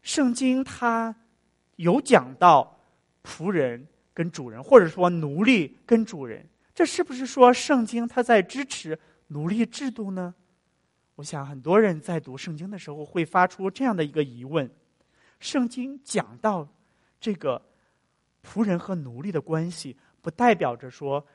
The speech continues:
圣经认可、支持这种奴隶制，因为圣经它所面对的是一个真实的、现实的环境。而且圣经它怎么说？讲到奴隶的时候，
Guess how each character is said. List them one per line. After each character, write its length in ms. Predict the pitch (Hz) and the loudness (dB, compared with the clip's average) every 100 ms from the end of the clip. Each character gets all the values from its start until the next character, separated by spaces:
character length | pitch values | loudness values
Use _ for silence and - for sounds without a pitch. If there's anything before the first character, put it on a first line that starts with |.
| - | -16
圣 340 | - 233 180 | -8 -6 -6
经 300 | - 175 170 | -8 -12 -10
认 280 | 170 254 180 | 2 2 2
可、 320 | - - 107 _ _ | -6 -14 -14 _ _
支 180 | - 330 | -8 -8
持 420 | 330 - - 120 - _ _ - | -6 -10 -10 -14 -16 _ _ -8
这 140 | 202 | -6
种 220 | 151 123 | -6 -12
奴 160 | 110 120 | -16 -14
隶 120 | 131 | -16
制， 300 | - - 110 _ _ _ _ _ | -16 -20 -20 _ _ _ _ _
因 100 | 311 | 2
为 80 | 320 | 2
圣 240 | - 302 247 | 0 -4 -4
经 140 | 254 | -4
它 180 | 247 269 | -6 -8
所 240 | 262 185 | -8 -8
面 260 | 156 208 202 | 0 2 2
对 240 | 180 220 | 0 -2
的 240 | 185 156 - _ _ _ _ - | 0 -2 -2 _ _ _ _ -12
是 180 | - | -4
一 80 | 262 | -2
个 120 | 214 | 0
真 280 | 220 - 277 | 0 0 -2
实 280 | 294 - 175 | -2 -6 -6
的、 120 | 156 | -4
现 380 | 147 - 311 240 | -4 -2 0 0
实 160 | - 156 | -2 -8
的 100 | 185 | -8
环 460 | 95 104 107 131 | -8 -14 -14 -12
境。 260 | 180 269 151 _ _ _ _ _ _ _ _ _ _ _ _ _ _ _ _ _ _ _ _ | -4 -2 -2 _ _ _ _ _ _ _ _ _ _ _ _ _ _ _ _ _ _ _ _
而 100 | 190 | 0
且 160 | 233 214 | 2 0
圣 260 | - 226 | -2 -4
经 360 | 180 180 175 180 _ _ _ | -4 -8 -10 -12 _ _ _
它 100 | - | -12
怎 160 | 190 143 | -10 -10
么 100 | 123 | -12
说？ 320 | - 151 160 | -6 -4 -4
讲 240 | - 143 | -6 -12
到 160 | 135 151 | -4 -4
奴 220 | 143 117 | -4 -10
隶 100 | 131 | -10
的 120 | 135 | -10
时 160 | 127 135 | -10 -16
候， 200 | 139 131 | -14 -16